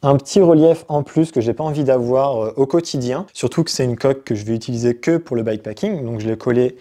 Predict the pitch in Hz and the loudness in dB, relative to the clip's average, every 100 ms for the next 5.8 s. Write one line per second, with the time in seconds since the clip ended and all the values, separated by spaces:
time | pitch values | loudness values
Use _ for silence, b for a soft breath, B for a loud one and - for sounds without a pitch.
0 | b b - 147 156 - 160 - - - | b b -4 -2 -2 2 2 0 -18 -4
1 | - 220 - 139 175 - - 135 143 160 | -2 0 2 2 2 -2 -8 0 2 4
2 | 175 175 196 196 196 165 156 147 180 185 | 4 2 2 0 2 2 4 4 2 2
3 | 131 131 - 143 131 - 170 - 120 139 | 0 0 2 2 2 2 0 0 -4 -2
4 | 156 151 151 151 127 113 120 - 110 - | -4 -4 -4 -2 -2 -2 -6 -8 -6 0
5 | 147 139 190 - - - 135 147 | 0 2 0 -4 -16 -4 -4 -4